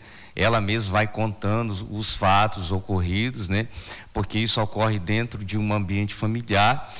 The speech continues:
É bom a gente dizer que cerca de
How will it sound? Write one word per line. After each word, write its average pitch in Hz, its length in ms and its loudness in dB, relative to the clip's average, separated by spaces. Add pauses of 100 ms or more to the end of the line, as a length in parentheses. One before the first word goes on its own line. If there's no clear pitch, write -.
(220)
É 98 100 0
bom 104 240 2
a 110 40 2
gente 104 300 -2
dizer 101 440 0
que 104 360 0 (880)
cerca 110 560 0
de 98 380 0